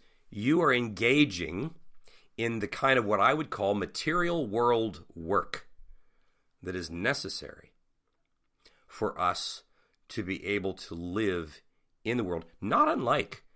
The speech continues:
the early Hebrews were given the tabernacle as a material world way of encountering God in that way.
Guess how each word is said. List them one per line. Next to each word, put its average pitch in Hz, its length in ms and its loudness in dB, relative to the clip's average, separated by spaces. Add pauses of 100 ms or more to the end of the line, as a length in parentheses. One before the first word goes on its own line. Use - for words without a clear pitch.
(400)
the 117 180 -4
early 156 500 2
Hebrews 95 800 -6 (440)
were 107 140 -4
given 104 440 -2 (180)
the 113 140 2
tabernacle 104 760 2
as 92 100 -4
a 98 60 -2
material 147 600 -2
world 110 480 0
way - 380 -2 (540)
of 92 120 -4
encountering 95 600 0
God 73 280 -4
in 85 180 -6
that 82 180 -6
way. 95 240 -2